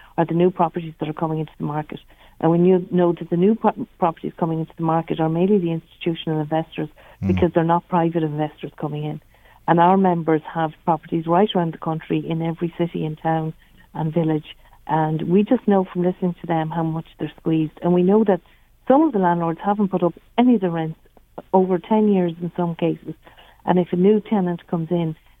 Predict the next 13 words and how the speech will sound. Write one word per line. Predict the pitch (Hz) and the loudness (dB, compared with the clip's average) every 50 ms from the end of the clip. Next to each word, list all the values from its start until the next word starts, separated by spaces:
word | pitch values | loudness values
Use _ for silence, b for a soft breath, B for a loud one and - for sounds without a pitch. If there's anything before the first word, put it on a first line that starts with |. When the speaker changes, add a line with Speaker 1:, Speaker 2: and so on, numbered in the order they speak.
| _ - | _ 0
Speaker 1:
they | - 180 175 170 | 2 2 2 2
are | 165 160 - - | 0 -4 -6 0
stuck | - 190 180 - - | 0 0 0 0 -4
at | 175 | -6
the | - 170 - - | -6 -6 -2 0
same | 190 190 185 180 | 2 2 2 2
rent. | 175 170 165 165 - _ - | 2 0 -2 -4 -8 _ 0
So | 175 175 165 165 170 _ _ _ - | 0 2 0 0 -6 _ _ _ -2
there's | 175 170 160 160 - | 0 0 0 -2 -2
very | - 190 196 202 | 0 2 4 4
little | 196 190 185 - - 180 165 - - - _ _ _ _ _ _ - | 4 2 0 0 -4 -6 -6 -6 -12 -20 _ _ _ _ _ _ -6
wiggle | - 180 202 190 180 180 175 | -2 0 0 0 0 -2 -4
room | 165 175 175 170 165 | -2 -2 -2 -2 -4